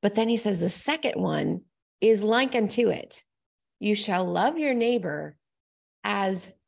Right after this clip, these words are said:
yourself." And on those two commandments hang all the law and the prophets. Love your neighbor as yourself.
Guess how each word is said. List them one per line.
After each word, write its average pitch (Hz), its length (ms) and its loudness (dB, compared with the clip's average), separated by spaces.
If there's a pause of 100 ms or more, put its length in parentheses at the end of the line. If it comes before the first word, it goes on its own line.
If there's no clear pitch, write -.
(180)
yourself." - 920 -2 (640)
And 196 140 2
on 190 160 4
those 214 340 4
two 240 220 0
commandments 202 640 -2
hang 180 240 -4
all 170 100 0
the 170 100 0
law 160 220 -2
and 151 140 -4
the 156 40 -6
prophets. - 600 -14 (1160)
Love 233 420 4
your 277 160 4
neighbor 190 680 4 (260)
as 170 600 -2 (260)
yourself. - 840 -4